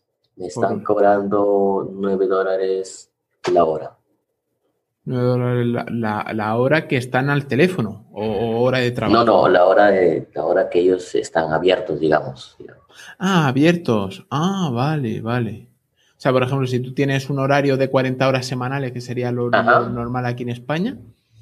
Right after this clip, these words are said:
Speaker 2: te cobrarían a, a cuarenta
Speaker 1: Esa,
Speaker 2: por
Speaker 1: las
Speaker 2: nueve.
Speaker 1: horas que tú, claro.
Speaker 2: Vale. Independientemente del número de personas y el número de llamadas que contesten.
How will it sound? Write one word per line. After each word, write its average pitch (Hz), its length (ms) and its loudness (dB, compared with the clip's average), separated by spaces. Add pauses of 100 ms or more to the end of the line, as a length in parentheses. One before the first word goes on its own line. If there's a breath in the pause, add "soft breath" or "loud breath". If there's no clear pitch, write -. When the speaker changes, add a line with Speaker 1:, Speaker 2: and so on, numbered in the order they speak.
(160)
Speaker 2:
te - 100 -14
cobrarían 131 680 -2
a, 107 460 -8
a 123 80 -12
cuarenta 117 320 0
Speaker 1:
Esa, 98 100 6
Speaker 2:
por 95 100 4
Speaker 1:
las 95 160 2
Speaker 2:
nueve. 104 160 4
Speaker 1:
horas 104 120 2
que 95 140 0
tú, - 360 -8
claro. - 280 -8
Speaker 2:
Vale. 104 500 -10
Independientemente 147 880 0
del 135 120 2
número 147 300 0
de 135 140 0
personas 170 420 0
y 147 60 2
el 123 160 -2
número 131 240 0
de 131 160 4
llamadas 143 340 0
que 131 140 -6
contesten. 101 580 -8